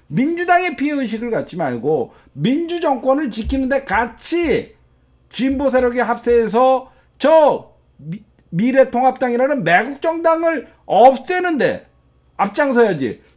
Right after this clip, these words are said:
조금 아쉽다고 문재인 정부를 욕하고 조금 문재인 정부가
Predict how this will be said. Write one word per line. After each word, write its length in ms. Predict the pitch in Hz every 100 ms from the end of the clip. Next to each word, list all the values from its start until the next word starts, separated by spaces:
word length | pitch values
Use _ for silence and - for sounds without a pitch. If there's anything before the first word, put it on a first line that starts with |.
| -
조금 400 | 359 339 415 427
아쉽다고 680 | - 226 269 - - 320 330
문재인 400 | 254 262 294 269
정부를 300 | 262 247 220
욕하고 640 | 190 185 185 120 98 - _ _ _ _ _ -
조금 560 | 359 349 - - 415
문재인 380 | 233 226 254 247
정부가 680 | 247 233 233 240 247 220 -